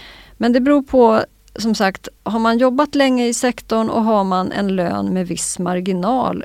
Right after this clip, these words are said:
över de här sju och ett halvt inkomstbasbeloppen och man tänker sig att fortsätta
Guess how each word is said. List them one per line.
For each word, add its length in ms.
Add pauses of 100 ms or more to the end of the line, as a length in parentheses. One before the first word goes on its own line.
över 440
de 120
här 100
sju 240
och 120
ett 80
halvt 300
inkomstbasbeloppen 1160
och 280
man 160
tänker 440
sig 180
att 140
fortsätta 760